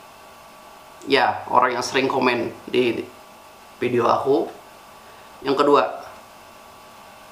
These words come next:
subscriber yang sering kolaborasi sama aku.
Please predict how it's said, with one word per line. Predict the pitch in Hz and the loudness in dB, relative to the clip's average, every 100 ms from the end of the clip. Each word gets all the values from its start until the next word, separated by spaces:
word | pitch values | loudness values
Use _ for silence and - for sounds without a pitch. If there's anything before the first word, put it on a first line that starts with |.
| - - | -20 -18
subscriber | - - 117 - - 135 123 131 170 196 - - - - - 139 | -12 0 0 0 -2 0 2 4 2 0 -6 -14 -20 -20 -6 2
yang | 160 190 202 196 202 196 196 | 4 6 6 6 6 4 2
sering | - - 180 190 202 202 208 202 - - - - | -2 -2 2 4 6 4 2 -2 -10 -20 -20 2
kolaborasi | 139 131 127 123 - 127 | 4 4 4 2 2 0
sama | 127 123 | 2 0
aku. | 139 151 | -2 -4